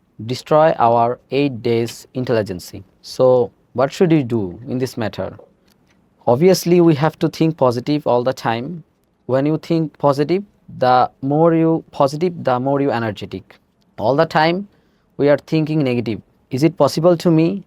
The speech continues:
Can I do it or not? If I lose this exam, if I fail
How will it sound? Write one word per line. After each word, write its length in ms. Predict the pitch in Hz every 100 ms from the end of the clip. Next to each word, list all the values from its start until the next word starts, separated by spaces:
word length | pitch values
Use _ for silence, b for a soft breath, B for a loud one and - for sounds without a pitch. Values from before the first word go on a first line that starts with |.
| _
Can 200 | - 143
I 100 | 143
do 180 | 139 151
it 240 | 165 180 -
or 120 | 123
not? 400 | 135 135 165 - - _ _ _
If 260 | 165 151
I 240 | 160 156 - -
lose 240 | 139 160
this 300 | 160 156 139
exam, 400 | 139 135 151 165
if 180 | 139 131
I 80 | 147
fail 400 | - 147 151